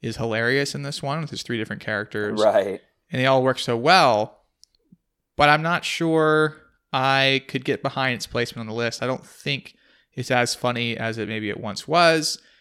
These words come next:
Speaker 1: Maybe that's just because we feel like it's closer to home today than it was in the past. Or what?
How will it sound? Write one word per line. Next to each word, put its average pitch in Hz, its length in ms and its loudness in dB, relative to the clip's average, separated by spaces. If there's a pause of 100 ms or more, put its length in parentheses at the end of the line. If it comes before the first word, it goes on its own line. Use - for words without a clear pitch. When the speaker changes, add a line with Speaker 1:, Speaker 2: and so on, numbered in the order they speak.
(160)
Speaker 1:
Maybe 151 300 4
that's 135 320 4
just 135 160 -4
because 123 480 -2
we 127 100 -4
feel 127 320 -4
like 120 220 -4
it's - 100 -10
closer - 320 -6
to 113 80 -4
home 113 320 -6
today 107 360 -4
than 107 120 -8
it - 120 -10
was 107 280 -4
in - 60 -12
the 104 80 -14
past. 147 600 -4 (600)
Or 139 220 0
what? 131 460 2